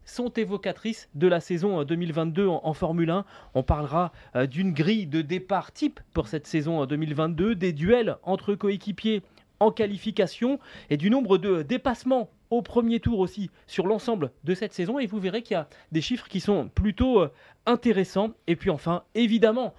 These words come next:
on reviendra sur cette grille deux mille vingt-trois. Ça y est, désormais, elle est, euh, complète. On sait qui pilotera quoi l'année prochaine. Et on en profitera, euh, pour, euh, évoquer, euh, les tests qui ont eu lieu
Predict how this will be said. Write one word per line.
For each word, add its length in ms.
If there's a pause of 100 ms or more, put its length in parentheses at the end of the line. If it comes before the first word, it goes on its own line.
(220)
on 140
reviendra 580
sur 240
cette 320
grille 560 (300)
deux 160
mille 240
vingt-trois. 600
Ça 160
y 120
est, 120
désormais, 600
elle 200
est, 160
euh, 80
complète. 580
On 140
sait 300 (100)
qui 220
pilotera 800
quoi 400
l'année 180
prochaine. 460 (420)
Et 60
on 80
en 80
profitera, 580 (300)
euh, 80
pour, 300
euh, 140
évoquer, 580
euh, 60
les 160
tests 380
qui 160
ont 120
eu 40
lieu 240